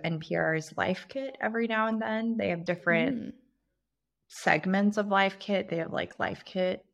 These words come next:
Speaker 1: Health, Life Kit Money. I think this was just on the regular one. I can't quite remember. But it is from this physical therapist named Vin Pham. He's a physical therapist and author of Sit Up Straight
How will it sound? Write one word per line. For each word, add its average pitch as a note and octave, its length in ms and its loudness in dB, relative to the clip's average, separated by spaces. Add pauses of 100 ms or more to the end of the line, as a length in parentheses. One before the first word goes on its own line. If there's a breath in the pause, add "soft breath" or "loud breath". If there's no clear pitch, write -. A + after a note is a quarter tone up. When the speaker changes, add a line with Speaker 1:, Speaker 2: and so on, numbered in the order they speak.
(140)
Speaker 1:
Health, E3 600 4
Life F3 280 0
Kit F#3 340 -2 (600)
Money. E3+ 640 4 (400 soft breath)
I F3 100 4
think A3+ 300 6
this C#4+ 160 6
was B3 120 4
just F3+ 180 0
on F3+ 140 4
the D#3+ 100 2
regular E3 440 -2
one. F#3 160 -4
I F3 80 -4
can't - 280 -8
quite - 160 -2
remember. D3+ 640 0 (300 soft breath)
But E3+ 440 10
it F3+ 180 6
is E3+ 680 4 (340 soft breath)
from F#3+ 440 8
this F#3 220 4
physical F3 440 0
therapist G#3 760 0
named D#3+ 340 0
Vin E3 300 -2
Pham. D#3+ 600 0 (420 loud breath)
He's E3+ 180 2
a F#3+ 60 -2
physical E3+ 320 2
therapist D#3+ 640 0
and E3+ 120 -2
author E3 640 0
of D#3+ 400 2
Sit - 300 -2
Up B3+ 220 4
Straight - 680 2